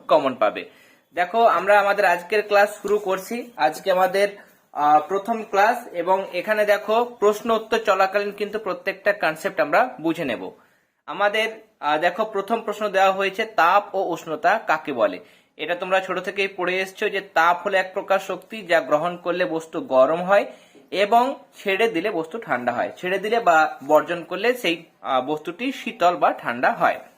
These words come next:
উষ্ণতা কি? উষ্ণতা হলো দেখো বস্তু তাপীয় অবস্থা যা ঠিক করে দেয় কোনো বস্তু অন্য বস্তুকে তাপ দেবে না অন্য বস্তু থেকে তাপ নেবে, তাই না?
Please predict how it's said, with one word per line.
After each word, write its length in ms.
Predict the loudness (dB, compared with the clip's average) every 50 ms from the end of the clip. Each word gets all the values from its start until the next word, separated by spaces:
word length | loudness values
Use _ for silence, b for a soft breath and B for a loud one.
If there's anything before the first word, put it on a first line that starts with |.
| _ b b b b b b b b b b -2
উষ্ণতা 460 | -2 0 0 2 2 2 4 4 2
কি? 240 | 2 0 -6 -6 -4
উষ্ণতা 420 | -4 -4 -4 -2 -4 0 2 2
হলো 160 | 4 4 4 4
দেখো 220 | 4 2 2 0
বস্তু 260 | -2 -2 -2 -2 -8
তাপীয় 500 | -12 -2 2 2 2 2 0 0 4 4
অবস্থা 540 | 4 6 4 2 -2 -2 0 2 2 2 4
যা 140 | 4 2 2
ঠিক 280 | 2 -2 -8 -8 -4
করে 200 | -2 0 0 2
দেয় 240 | 2 2 2 2 0 -2 B B B B _
কোনো 260 | -6 -2 0 2 2
বস্তু 480 | 0 0 0 -2 -2 -2 -4 -6 -6 -6
অন্য 440 | -4 -4 -2 -2 -2 -2 0 0 0
বস্তুকে 560 | 2 2 0 -4 -4 -6 -10 -8 -6 -8 -8
তাপ 240 | -2 2 2 2 2 0 -4
দেবে 280 | -6 -4 -2 0 -2 0
না 120 | 0 -2
অন্য 380 | -2 -2 -4 -6 -6 -4 -4 -6
বস্তু 400 | -4 -4 -6 -6 -6 -8 -12 -12
থেকে 280 | -12 -12 -10 -10 -10
তাপ 280 | -6 -2 0 0 0 0 -2 -10 -10
নেবে, 400 | -4 -4 -4 -2 -4 -6 -10 b b b b b b
তাই 140 | _ -2 0 0
না? 140 | 0 -2